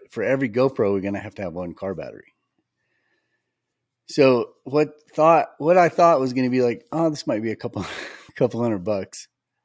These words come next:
not including the GoPros, is quickly turning into, you figure if you include the price of the GoPro and the price of the battery, the box and all that jazz, we're probably, what, six or seven hundred dollars into each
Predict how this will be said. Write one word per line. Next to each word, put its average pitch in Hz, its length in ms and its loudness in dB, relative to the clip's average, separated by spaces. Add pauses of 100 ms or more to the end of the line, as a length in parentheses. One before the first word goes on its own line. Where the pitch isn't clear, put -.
(140)
not 139 400 4
including 110 480 -2
the 92 80 -6
GoPros, 82 600 -4 (640)
is 92 180 -8
quickly 95 400 -6
turning 92 340 -6
into, 85 600 -10 (1160)
you 135 140 -2
figure 156 260 4
if 123 100 -2
you 123 120 0
include 131 320 0
the 113 60 -6
price 127 280 0
of 107 60 -6
the 98 60 -6
GoPro 104 580 0 (720)
and 95 200 -6
the 92 80 -8
price 107 260 0
of 85 80 -12
the 90 60 -8
battery, 87 560 -2 (1900)
the 95 200 -2
box 98 440 2
and 95 100 -6
all 90 140 -4
that 95 200 -4
jazz, 80 320 -8
we're 131 120 -4
probably, 85 600 -4
what, - 280 -10
six - 260 -10
or 92 80 -12
seven 92 240 -8
hundred 95 200 -6
dollars 95 280 -4
into 80 220 -8
each - 440 -14